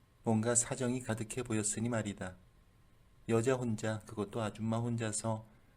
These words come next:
어떻게든 살아보겠다고 대리운전 일까지 하는 걸 보니 뭔가 더 안쓰러웠다. 그리고 난 그 집을 나왔고 그날 저녁 어김없이 그 아줌마는 대리기사 사무실로 출근을 했다. 우리는 그날 가만히 코를 기다리며 앉아 있었는데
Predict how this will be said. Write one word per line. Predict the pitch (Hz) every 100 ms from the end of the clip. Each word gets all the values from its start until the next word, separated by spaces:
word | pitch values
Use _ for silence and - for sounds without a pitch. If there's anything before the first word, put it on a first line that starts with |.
| -
어떻게든 | 123 135 139 135 139
살아보겠다고 | 135 151 151 139 127 127 120 117 120
대리운전 | 117 117 120 113 113 120
일까지 | 107 101 107 107
하는 | 120 117 107
걸 | 113
보니 | 107 104 110 113 - - - -
뭔가 | 110 101 113
더 | 113 117
안쓰러웠다. | 110 113 120 110 90 - 92 - - - - - - - - - - -
그리고 | - 135 143
난 | 139 139
그 | 135
집을 | 123 123 135
나왔고 | 120 107 104 - 117 117 113
그날 | - 117 117
저녁 | 117 113 117 117
어김없이 | 95 98 113 107 - -
그 | - 123
아줌마는 | 113 110 104 113 113 113
대리기사 | 117 113 110 107 120
사무실로 | 127 123 117 110 107 110
출근을 | - 143 120 117
했다. | 117 - 98 - - - - - - - - - - -
우리는 | - 127 135 139
그날 | 135 123 123 123
가만히 | 117 113 117 120
코를 | - 139 131
기다리며 | 107 107 104 117
앉아 | 110 107 110
있었는데 | 101 107 104 98 98 107 107